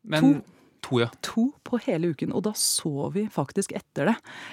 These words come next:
Speaker 2: Og vi hadde en liten, en liten lek i, i baksetet der, der vi satt da, jeg og, eh, kamerakvinnen, eh, Inger Kristine Le og vår producer Daisy Moore, eh, alle tre kvinner, og vi da satt klemt sammen i baksetet av en bil da i, i abayaene våre.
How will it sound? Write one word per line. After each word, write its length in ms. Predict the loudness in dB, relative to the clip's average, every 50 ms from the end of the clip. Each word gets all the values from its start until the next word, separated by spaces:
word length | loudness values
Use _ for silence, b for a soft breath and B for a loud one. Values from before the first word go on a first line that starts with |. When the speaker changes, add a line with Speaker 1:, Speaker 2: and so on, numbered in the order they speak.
| B -4 -2
Speaker 2:
Og 80 | 0 2
vi 60 | 2 2
hadde 220 | 2 0 0 0
en 60 | 0 0
liten, 200 | 0 -2 -2 -4 -4
en 80 | -2 -4
liten 220 | -2 -2 -2 0 0 0
lek 340 | 2 0 0 -2 -4 -4 -2 0
i, 240 | 0 0 0 0
i 60 | 2 2
baksetet 500 | 2 2 2 0 -4 -6 -6 -4 -4 -4 -2
der, 320 | -2 -2 -2 -2 -2 -4 -2
der 140 | -2 -2 0
vi 60 | 0 0
satt 220 | 0 -2 -2 -2 -2
da, 60 | -2
jeg 380 | 0 0 -2 -2 -2 -2 -2 0
og, 240 | 0 0 0 0 B B B B B B B B -6
eh, 500 | -4 -4 -4 -2 -4 -4 -4 -4 -6 -6 -4
kamerakvinnen, 840 | -2 0 0 2 0 0 -2 -4 -4 -4 -2 -2 0 0 0 0 -2
eh, 320 | -2 -2 -4 -4 -4 -4 -2
Inger 300 | -2 -2 -2 -2 -4 -6
Kristine 400 | -6 -8 -6 -4 -2 -2 -2 -2 -2
Le 300 | -2 -2 -2 -2 -2 -2
og 320 | -2 -2 -2 -2 -4 -4
vår 160 | -4 -4 -4 -4 -6
producer 720 | -6 -4 -4 -2 0 0 0 0 0 -2 -2 -2 -4 -4
Daisy 400 | -2 -2 -2 -2 -2 -4 -4 -2
Moore, 320 | 0 2 2 2 2 0 -2
eh, 240 | -2 -4 -4 -4 -2
alle 300 | 0 0 0 0 0 -2
tre 240 | -2 -2 -2 -2 0
kvinner, 300 | 0 2 2 2 2 2
og 80 | 0 0
vi 20 | 0
da 60 | 0 0
satt 380 | 0 -2 -4 -6 -8 -12 -14 -14 -14
klemt 420 | -2 0 2 2 2 0 0 0 0
sammen 300 | 0 2 2 4 4 4
i 60 | 4 4
baksetet 720 | 4 2 0 -4 _ -6 -2 2 2 2 2 0 0 2
av 240 | 4 4 4 4 2
en 140 | 0 0 2
bil 260 | 2 2 2 0 0
da 140 | 0 0 0 0
i, 180 | 0 0 0 -2 -2
i 80 | -2 -2
abayaene 380 | 0 0 0 0 2 2 2 2
våre. 180 | 2 0 0